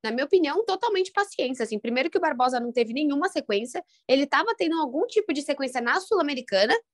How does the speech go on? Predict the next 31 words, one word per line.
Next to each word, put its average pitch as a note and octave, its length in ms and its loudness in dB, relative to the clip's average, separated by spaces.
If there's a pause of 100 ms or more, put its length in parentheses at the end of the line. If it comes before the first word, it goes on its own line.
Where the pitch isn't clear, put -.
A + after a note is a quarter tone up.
(240)
né, A#3 80 0
que B3 80 -6
ele A#3 60 -4
tava A#3+ 180 2
jogando A#3+ 300 0
quase A#3 180 -2
todos A#3 220 -6
os G#3 60 -8
jogos, A#3 340 2
mas A#3 180 0
ele A3+ 160 0
não B3 180 -2
teve C#4+ 380 -2
outra. A3 320 -4 (260)
Nas G#3 120 -2
últimas C4 280 -2
partidas, C#4 440 0
a D4 40 2
gente C4+ 200 -2
tá C4+ 80 0
vendo B3+ 160 2
o B3 60 -6
Barbosa A#3 360 0
de G#3+ 100 -8
meio A#3+ 240 -4
mar-, F#4 240 -2
e D#4 60 -2
o C#4 40 -2
Barbosa D4+ 340 0
de E4 80 -2
ponta. A3+ 480 -4